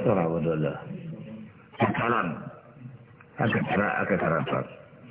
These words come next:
بالتنوين. أنا بتشيل. وهي لغة كنانة. Haka karin Kinana ne.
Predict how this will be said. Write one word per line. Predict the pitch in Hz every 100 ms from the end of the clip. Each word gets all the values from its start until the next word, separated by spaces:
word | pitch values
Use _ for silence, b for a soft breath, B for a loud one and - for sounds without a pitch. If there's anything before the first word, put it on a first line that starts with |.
| - - - - - - - - - - - - - - B B -
بالتنوين. | 107 113 - 107 104 107 101 90 - - - - - - - - - - - - -
أنا | 92 92 90
بتشيل. | 78 - 90 80 - - - - - - - - B B B B B -
وهي | 107 117 139 123 87 -
لغة | 104 110 107 101 -
كنانة. | 101 80 76 71 - - - - - - - - - - - - - - - - - -
Haka | 110 113 98
karin | - 117 110 90
Kinana | 85 90 87 71
ne. | 73